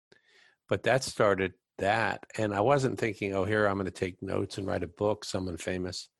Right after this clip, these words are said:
I really was just present. And it was a part of my life where I wasn't sure what was next.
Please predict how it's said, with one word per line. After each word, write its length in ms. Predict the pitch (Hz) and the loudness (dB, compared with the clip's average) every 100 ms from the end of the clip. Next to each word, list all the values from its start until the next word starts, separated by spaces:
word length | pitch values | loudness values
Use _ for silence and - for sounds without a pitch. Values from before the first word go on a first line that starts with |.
| _ _ _ _ - | _ _ _ _ 0
I 60 | |
really 360 | 98 107 127 98 | 4 6 6 4
was 180 | 85 - | 2 -2
just 240 | 85 - | -6 -10
present. 580 | - 113 113 - - - _ _ _ - | -2 2 2 0 -6 -10 _ _ _ -6
And 120 | 98 | -2
it 60 | 110 | 0
was 180 | 101 92 | -2 -4
a 60 | |
part 360 | - - 107 107 | -6 0 2 4
of 60 | |
my 140 | 92 90 | 2 0
life 380 | 92 92 - - | 0 0 -2 -4
where 120 | 87 | -2
I 20 | |
wasn't 600 | 87 98 - _ - 87 | 0 -2 -2 _ -12 -6
sure 180 | - 101 | -2 0
what 180 | 90 - | -2 -6
was 160 | - | -6
next. 640 | 95 90 - - - - | -2 -2 -2 -6 -14 -14